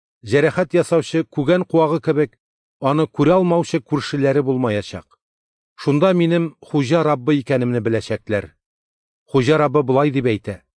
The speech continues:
"Исраил халкын бүтән халыклар арасыннан алып бергә җыйгач, мин халыклар күз алдында үземнең изгелегемне күрсәтермен, һәм алар мин үземнең колым Якубка биргән җирдә яшәячәкләр.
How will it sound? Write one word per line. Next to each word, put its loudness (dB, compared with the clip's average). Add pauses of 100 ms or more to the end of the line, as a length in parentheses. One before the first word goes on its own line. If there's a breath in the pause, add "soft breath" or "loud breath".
(360)
"Исраил 0
халкын -2 (340)
бүтән 0
халыклар 0
арасыннан -2
алып 0 (160)
бергә 0
җыйгач, -4 (460)
мин 0
халыклар 0
күз -2
алдында -2 (320)
үземнең -2
изгелегемне -2
күрсәтермен, -4 (460)
һәм -2
алар 2 (560)
мин -2
үземнең 0
колым 0
Якубка 0
биргән 0
җирдә 0
яшәячәкләр. -4